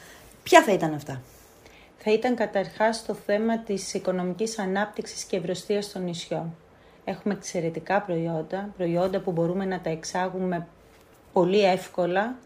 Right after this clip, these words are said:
Speaker 2: Ο κόσμος στο εξωτερικό αγαπάει την Ελλάδα και αγαπάει τα ελληνικά προϊόντα και αυτό έχει γίνει μετά από πολλή δουλειά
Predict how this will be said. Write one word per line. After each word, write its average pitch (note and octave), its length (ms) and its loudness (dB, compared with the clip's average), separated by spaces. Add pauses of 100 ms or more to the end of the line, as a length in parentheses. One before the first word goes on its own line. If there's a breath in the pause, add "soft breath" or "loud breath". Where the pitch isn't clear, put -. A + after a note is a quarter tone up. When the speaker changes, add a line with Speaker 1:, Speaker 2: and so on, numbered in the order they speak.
(420 soft breath)
Speaker 2:
Ο F3 400 6
κόσμος F#3+ 420 2
στο - 80 -4
εξωτερικό F3 600 0
αγαπάει F#3 460 4
την F3+ 200 -4
Ελλάδα F3+ 260 0
και F3+ 100 -2
αγαπάει F3 320 2
τα F3 240 2
ελληνικά E3 380 0
προϊόντα F3 420 -2
και - 140 -4
αυτό - 220 -2
έχει F#3+ 300 0
γίνει F#3+ 240 -2
μετά F#3 260 2
από F#3+ 180 0
πολλή F#3+ 320 2
δουλειά E3+ 420 0